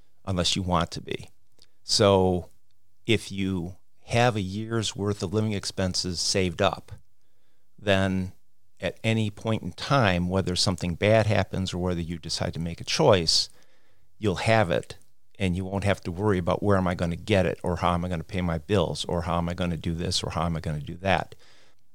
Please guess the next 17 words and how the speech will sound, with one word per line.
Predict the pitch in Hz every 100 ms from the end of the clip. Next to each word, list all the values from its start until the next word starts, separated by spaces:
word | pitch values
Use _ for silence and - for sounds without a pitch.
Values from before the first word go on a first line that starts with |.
| -
That | - 110 123 135
is | 107 104
probably | - - - 120 123 123 110 101 107 101 95 87 - - - - - - - -
the | 107 92 110 117
most | 120 104 95 87 - -
liberating | 101 120 131 117 104 95 92 92 80 - - - - - -
moment | 107 113 107 104
in | 110 95
your | 95
life, | 95 110 98 90 -
when | 92
you | 98 95 90 -
look | 107 113
at | 131
that | 123 117 -
savings | - 117 110 -
account | 87 82 82 -